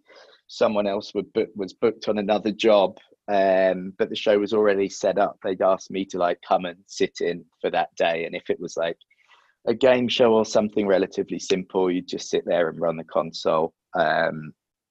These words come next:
and so, and so that's kind of what I, what I started doing. Um, and then kind of once, once I did that for a little while, then of course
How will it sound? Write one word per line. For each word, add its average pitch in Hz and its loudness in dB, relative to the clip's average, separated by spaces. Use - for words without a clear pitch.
and 101 2
so, - -2
and 110 4
so 135 0
that's 131 2
kind 95 0
of 87 -6
what 98 2
I, 87 2
what 95 -4
I 90 -2
started 92 -2
doing. 82 -6
Um, 90 -2
and 101 -4
then 90 -4
kind 92 -2
of 95 -4
once, - -8
once - -12
I - -4
did 101 -6
that 107 4
for 107 -2
a - 4
little 104 4
while, 101 6
then 90 -2
of 82 -14
course - -10